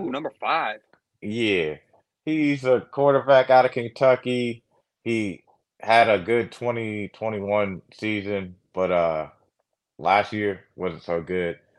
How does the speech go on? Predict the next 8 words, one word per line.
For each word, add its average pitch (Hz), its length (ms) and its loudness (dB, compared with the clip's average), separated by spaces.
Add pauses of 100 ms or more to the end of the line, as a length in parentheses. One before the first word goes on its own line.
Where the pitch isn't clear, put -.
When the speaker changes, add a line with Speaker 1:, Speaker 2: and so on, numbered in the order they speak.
(200)
Speaker 2:
I'm 92 120 -4
not 90 220 -2
really 87 220 -6
feeling 92 460 -4
it. 87 320 -8
He's 82 520 -10 (600)
tall, 117 500 6
but 92 320 -2